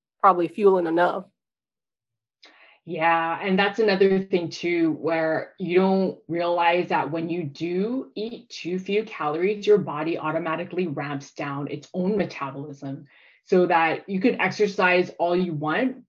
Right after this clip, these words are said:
Speaker 2: but you're never burning that many calories because you're not, you're not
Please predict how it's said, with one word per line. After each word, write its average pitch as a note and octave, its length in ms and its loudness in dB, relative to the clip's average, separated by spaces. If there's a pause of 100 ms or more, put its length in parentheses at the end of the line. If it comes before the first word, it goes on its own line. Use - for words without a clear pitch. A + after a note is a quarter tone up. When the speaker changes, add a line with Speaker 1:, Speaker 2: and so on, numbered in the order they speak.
(140)
Speaker 2:
but F3+ 200 0
you're G3 200 6
never E3+ 380 0
burning D#3 760 -4
that D#3 160 -2
many D3 220 -6
calories C#3+ 680 -4
because F#3 300 0
you're G#3 80 6
not, G#3+ 320 2
you're G3 140 2
not G3 300 -2